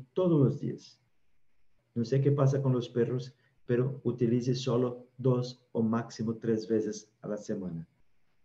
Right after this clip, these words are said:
Es muy fuerte. No sé si hay más receptores para deflazacorte do que para prednisona. Prednisona es una hormona, se utiliza por mucho tiempo, la célula mezcla los receptores, puede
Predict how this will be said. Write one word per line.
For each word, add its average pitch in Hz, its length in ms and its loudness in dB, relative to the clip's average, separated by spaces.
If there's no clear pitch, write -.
Es 107 180 -4
muy 123 160 2
fuerte. 127 760 0
No 117 120 -2
sé 123 240 0
si 123 420 -2
hay 120 140 -2
más 131 380 4
receptores 117 1000 0
para 113 200 0
deflazacorte 113 840 0
do 107 160 0
que 110 100 -2
para 107 300 -2
prednisona. 113 1040 2
Prednisona 110 580 2
es 107 100 -2
una 110 160 0
hormona, 127 720 2
se - 160 -4
utiliza 113 480 0
por 107 140 -2
mucho 110 340 0
tiempo, 117 460 -2
la 110 120 -4
célula 113 520 -2
mezcla 120 600 -2
los 110 280 -2
receptores, 123 760 -4
puede 110 440 2